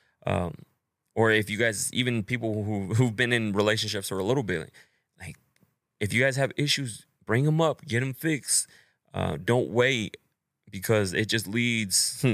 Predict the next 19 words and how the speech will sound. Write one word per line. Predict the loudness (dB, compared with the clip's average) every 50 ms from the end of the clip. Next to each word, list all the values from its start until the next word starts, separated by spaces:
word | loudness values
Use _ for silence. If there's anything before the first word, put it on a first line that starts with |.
| 0 -2 -10 -20 -20
<laughs> | -20 _ _ _ _ -6
to | -4 -2 -2 0 2 2
a | 2 4
worse | 4 4 4 4 4 2 0
relationship, | 0 2 2 2 0 -2 -2 -2 -2 0 0 -2 -2 -6 _ _ _ _ _ _ _ -2
and | 0 2
then | 2 2
it's | 2 0 0 -2 -2
gonna | -2 -2 -2 -2
be | -4 -6
harder | -8 -10 -2 2 4 4 4 4 2 0 -2 -2
to | -4 -6 -8
fix, | -4 -4 -4 -4 -4 -4 -4 -4 -6 -6 -6 _ _ _ _ _
you | -6 -2 0
know, | 2 2 2
and | 2 2 0
at | 0 0 0
that | 0 0 0 -2 -4
point, | -4 -4 -4 -6 -8